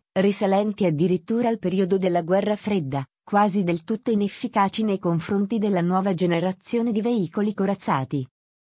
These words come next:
Avvertite esplosioni intorno a Kiev.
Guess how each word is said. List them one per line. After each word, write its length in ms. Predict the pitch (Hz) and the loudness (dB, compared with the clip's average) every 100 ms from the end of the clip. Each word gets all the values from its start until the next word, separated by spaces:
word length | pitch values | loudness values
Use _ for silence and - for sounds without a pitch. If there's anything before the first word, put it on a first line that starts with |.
| _ - | _ -4
Avvertite 520 | 170 170 175 233 220 | 0 0 -2 -4 -4
esplosioni 680 | 214 - 262 220 226 185 170 | -4 -2 -2 0 0 2 0
intorno 460 | 170 - 190 190 | 0 0 2 2
a 40 | 175 | 0
Kiev. 560 | - 202 143 117 131 | 0 0 0 -2 -8